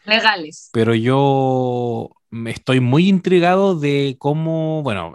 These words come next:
Speaker 2: entiendo que Ted Lasso se coma todo en comedia, pero Donald Glover fue nominado al mejor actor, eh, protagónico en comedia, Bar-, eh, Bill Hader también, y son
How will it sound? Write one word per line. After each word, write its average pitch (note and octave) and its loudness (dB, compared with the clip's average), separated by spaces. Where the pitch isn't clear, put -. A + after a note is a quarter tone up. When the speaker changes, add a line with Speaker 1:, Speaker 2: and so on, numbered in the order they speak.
Speaker 2:
entiendo G#2+ -2
que C#3+ 0
Ted C#3 -4
Lasso D#3 0
se - -8
coma D3 -2
todo E3 2
en E3+ 0
comedia, G3 -4
pero A#2+ 0
Donald C#3+ -2
Glover A3+ 0
fue G3+ -6
nominado F3 -6
al E3 -6
mejor D#3+ -4
actor, D3+ -2
eh, A#2+ -4
protagónico C3 -2
en C3 -4
comedia, C#3+ 0
Bar-, D#3 2
eh, A2 -2
Bill C3+ -4
Hader E3+ -2
también, B2 -4
y A#2+ -10
son D#3 -4